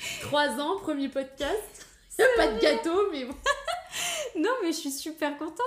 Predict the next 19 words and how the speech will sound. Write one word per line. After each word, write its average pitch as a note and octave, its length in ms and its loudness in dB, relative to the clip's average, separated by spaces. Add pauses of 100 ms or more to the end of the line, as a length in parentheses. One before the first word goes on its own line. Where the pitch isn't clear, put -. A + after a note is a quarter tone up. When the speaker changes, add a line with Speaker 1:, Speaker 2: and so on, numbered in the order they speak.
(120)
Speaker 2:
Et B3 60 0
en A#3 80 -2
fait, A4+ 200 -8
ce - 60 -10
que C4 120 -2
je A3+ 60 -6
retiens A3+ 360 -4
de G#3+ 120 -4
tout G#3+ 200 -12
ça, A4 120 -4 (140)
c'est B3 100 -4
que G#3+ 260 -2 (180)
ça - 200 -8
a F#3 60 -6
pris - 240 -8
du A3+ 160 -6
temps, G4+ 180 0
en G3+ 80 -4
fait. F#3+ 320 -10